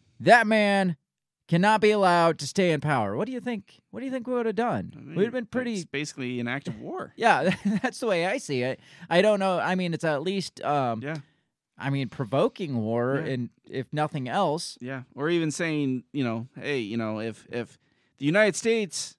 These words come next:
Speaker 2: moves on to our allies' land, then we're gonna have a problem, and, and they're gonna feel boot up their ass."
Speaker 1: Yeah.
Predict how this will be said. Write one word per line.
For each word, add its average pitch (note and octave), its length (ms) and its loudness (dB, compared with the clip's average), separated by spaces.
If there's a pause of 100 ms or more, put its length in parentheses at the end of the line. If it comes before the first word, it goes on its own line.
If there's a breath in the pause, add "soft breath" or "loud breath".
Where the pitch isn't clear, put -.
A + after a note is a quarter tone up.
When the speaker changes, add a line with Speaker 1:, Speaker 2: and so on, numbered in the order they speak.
Speaker 2:
moves C#3+ 360 0
on D#3+ 280 0
to D3 280 0
our C3 280 2
allies' C3+ 440 0
land, C#3+ 460 -2 (300 soft breath)
then C3 160 0
we're D3+ 100 2
gonna D3 160 0
have B2+ 120 0
a A2+ 60 -6
problem, B2 640 0
and, A#2+ 360 -2
and A2+ 200 -4
they're C3 120 -2
gonna C3 160 -2
feel B2+ 400 0 (100)
boot D3+ 180 2
up C3 140 0
their G2+ 160 -6
ass." G#2 400 -8
Speaker 1:
Yeah. A#2+ 240 -4